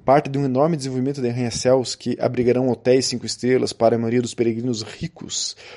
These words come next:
o suficiente para pagá-los. Para construir a cidade dos arranha-céus, arranha-céus, perdão, as autoridades dinamitaram uma montanha inteira e a fortaleza de Ajiad, da era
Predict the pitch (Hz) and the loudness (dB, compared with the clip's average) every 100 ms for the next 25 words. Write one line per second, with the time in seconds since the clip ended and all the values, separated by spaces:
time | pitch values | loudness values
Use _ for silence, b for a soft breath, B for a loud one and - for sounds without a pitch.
0 | B 113 - 113 123 120 113 107 107 101 | B 0 0 0 0 0 0 2 4 4
1 | 101 98 - - - B B B B - | 4 0 -8 -10 -12 B B B B 0
2 | 120 120 123 139 143 - 113 123 107 107 | 0 0 -2 0 0 2 4 4 2 -10
3 | - - 110 104 110 104 - 131 135 104 | -14 -10 -8 -6 -6 -6 -2 0 0 -4
4 | - - - b b b b b _ _ | -8 -10 -14 b b b b b _ _
5 | - 113 107 107 98 135 139 - - 92 | -4 0 2 4 4 6 4 2 -4 -2
6 | 123 127 b b b - 131 135 127 120 | -4 -8 b b b 2 4 4 2 2
7 | 123 113 143 147 120 110 _ 135 123 107 | 0 4 4 4 -6 -14 _ -16 -10 -4
8 | 185 214 208 190 - 139 165 127 127 147 | 0 2 2 0 2 4 4 2 0 0
9 | 151 143 151 175 196 185 185 147 185 127 | 0 -2 -2 0 0 -2 -2 4 6 6
10 | 90 78 b b b 127 135 143 127 127 | 0 -4 b b b -6 -2 0 2 2
11 | 147 147 139 143 - _ - 151 143 113 | 2 2 4 2 0 _ 2 2 2 0
12 | 107 95 - - - b b b _ 123 | -2 -2 -8 -20 -20 b b b _ -2
13 | 120 123 - - _ _ - 131 127 | 4 6 4 -2 _ _ 2 4 4